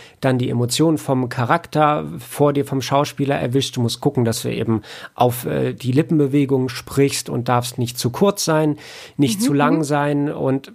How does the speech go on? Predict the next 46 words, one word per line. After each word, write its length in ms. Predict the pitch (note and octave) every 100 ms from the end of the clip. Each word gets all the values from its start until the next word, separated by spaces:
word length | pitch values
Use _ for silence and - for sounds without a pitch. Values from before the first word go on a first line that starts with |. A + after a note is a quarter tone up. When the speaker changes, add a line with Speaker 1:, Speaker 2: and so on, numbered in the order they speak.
| -
Speaker 1:
man 180 | C3+ C#3
hat 180 | C3+ -
tausend, 420 | D#3+ G#3 E3+ E3
und 420 | D#3 C#3 C#3+ B2
Text 320 | D3+ D#3 -
muss 160 | B2+ A#2+
er 120 | A2+
auch 80 | D#3+
noch 140 | G3
irgendwie 300 | F#3 F3 F3
dir 260 | D3+ E3 D#3 - - - -
entweder 340 | D#3 D#3+ D3
gemerkt 600 | D3 C3 C#3+ E3+ - -
haben 400 | E3 E3 E3 E3
oder 340 | F3 B2+ B2+
irgendwie 440 | - B2+ B2 A#2+ B2+
im 160 | D3 B2
Skript 460 | - - D3+ -
irgendwie 580 | - D3 D3 C3+ C3+ C3+
halt 320 | A#2+ C3+ A#2+ -
lesen 600 | C3 C3+ D#3 D#3 E3 D#3
und 220 | - C3 B2 - - - _ -
das 140 | B2
sind 140 | C#3+
halt 180 | B2+ C3+
alles 280 | - C#3 C3
Sachen, 280 | C#3 B2 C3+
die 180 | C3 D#3+
entfallen 480 | C3 A#2+ C3+ D3
beim 160 | C3 A#2+
Hörspiel 420 | A#2 A#2 - A#2
halt 180 | G#2+ G#2
komplett. 460 | - G#2 - G#2 -
Du 60 |
Speaker 2:
Und 80 | A2+
da 40 |
Speaker 1:
kannst, 280 | - A#2+ -
Speaker 2:
kann 120 | A#3
man 140 | A3+ A#3+
Speaker 1:
bist 120 | G#3+
Speaker 2:
sich 100 | A#3
Speaker 1:
halt 100 | B2+ A3+
komplett 240 | B2 -
Speaker 2:
wahrscheinlich 200 | - A2
eher 100 | G#2+
Speaker 1:
frei. 320 | A2 A#2+ A#2+